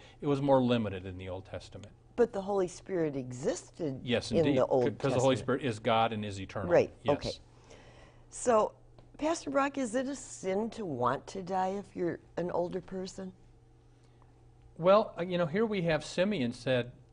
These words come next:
Speaker 1: "Lord, let me now depart in peace." He wanted to die. He had seen what he was still old, alive to see, 'cause God told him, "You're not gonna die till you see him." And then, "Okay, Lord,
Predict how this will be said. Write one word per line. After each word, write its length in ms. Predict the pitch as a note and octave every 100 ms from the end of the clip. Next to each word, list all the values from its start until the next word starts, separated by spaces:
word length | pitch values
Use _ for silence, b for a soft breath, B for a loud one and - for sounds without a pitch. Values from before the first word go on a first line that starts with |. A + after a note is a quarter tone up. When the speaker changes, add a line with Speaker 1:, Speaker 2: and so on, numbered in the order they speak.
| - C3+
Speaker 1:
"Lord, 380 | D#3 F3 F3+ -
let 240 | C3 G3
me 140 | F#3 E3
now 200 | C#3+ D#3+
depart 400 | C#3 B2+ B2+ D3
in 120 | C#3
peace." 440 | B2+ G#2 F#2 - -
He 180 | B2 G3+
wanted 260 | F3 D#3
to 60 | -
die. 340 | B2+ G2 F#2+ D3+
He 100 | C#3+
had 100 | B2
seen 380 | - D#3+ F#3+
what 140 | E3 C#3+
he 220 | C#3 D3+
was 240 | B2 A#2 C3 - b -
still 340 | - D#3 D3
old, 340 | D3+ C#3 D3 C#3+
alive 320 | B2+ C3 B2+
to 60 | A#2+
see, 220 | C3 B2+
'cause 160 | A#2+
God 220 | A#2 A#2+ -
told 200 | C3 A#2+
him, 60 |
"You're 100 | A2+
not 120 | A#2+
gonna 100 | A2+
die 240 | G2+ A#2 A#2+
till 140 | A2
you 80 | G#2+
see 220 | - B2+
him." 140 | A2 G2 B B B B -
And 180 | C#3 C3+
then, 140 | C#3+ C#3+
"Okay, 280 | - - C#3
Lord, 300 | C3+ C3+